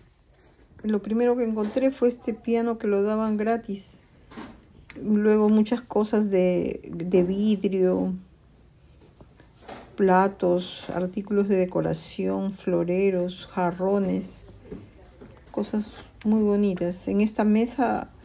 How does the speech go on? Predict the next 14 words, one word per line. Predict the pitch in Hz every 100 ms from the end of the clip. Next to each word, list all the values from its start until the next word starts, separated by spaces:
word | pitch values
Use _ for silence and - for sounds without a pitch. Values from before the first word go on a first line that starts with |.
| - - - - -
cosas | 208 202 208
de | 196
madera, | 180 170 170 180 202 190 185
de | 185 170
cerámica, | 180 175 175 190 196 185 180 - 170 180 180 - - - - - - - - - - - -
más | 196 202
cosas | - 202 226 214
de | 190
decoración. | 185 160 - 165 - 196 196 196 196 - - - - - - - - - -
Luego | 214 208 208
en | 208
el | 196
dormitorio, | 185 170 165 160 196 202 220 226 - - -
mm, | 202 190 190